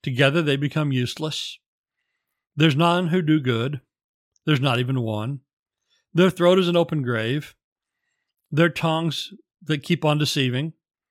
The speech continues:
The poison of asp is under their lips, whose mouth is full of cursing and bitterness.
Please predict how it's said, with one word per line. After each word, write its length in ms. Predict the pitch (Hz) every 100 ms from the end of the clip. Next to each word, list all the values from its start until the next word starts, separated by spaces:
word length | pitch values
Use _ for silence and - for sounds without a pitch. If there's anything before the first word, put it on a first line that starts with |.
| _ _ _ -
The 100 | 156
poison 380 | - 175 170 190
of 100 | 156
asp 300 | 147 156 170
is 100 | 143
under 220 | 131 127
their 140 | 131
lips, 480 | 123 117 156 - - _ _ _ _ _ _ _ _ -
whose 180 | 165 139
mouth 300 | 170 165 180
is 100 | -
full 180 | 160
of 120 | 156 -
cursing 360 | 143 131 139
and 120 | 139
bitterness. 500 | 143 147 123 110 -